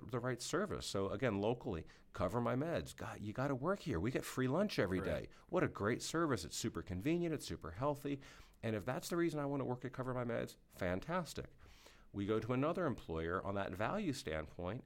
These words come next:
Speaker 1: and say, "You know what? I like to work at, at this company 'cause guess what? They pay the most.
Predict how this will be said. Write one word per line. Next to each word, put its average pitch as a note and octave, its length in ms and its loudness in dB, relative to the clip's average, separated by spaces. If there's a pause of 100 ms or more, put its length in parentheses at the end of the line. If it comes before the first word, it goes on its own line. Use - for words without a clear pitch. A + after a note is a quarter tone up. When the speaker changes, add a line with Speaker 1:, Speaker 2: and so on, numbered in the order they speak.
(280)
Speaker 1:
and A2+ 100 -6
say, B2 100 0
"You B2+ 80 2
know C#3+ 60 2
what? D3+ 220 -2
I C3+ 120 2
like A#3+ 240 -2
to G2 100 -6
work F#2 240 0
at, - 160 -6
at G2 160 -6
this E3 180 0
company G#2 320 -4
'cause F2+ 160 -4
guess F#2 160 -4
what? C#3+ 160 -6 (220)
They C3 160 -2
pay C3+ 200 2
the C3 120 2
most. - 420 -2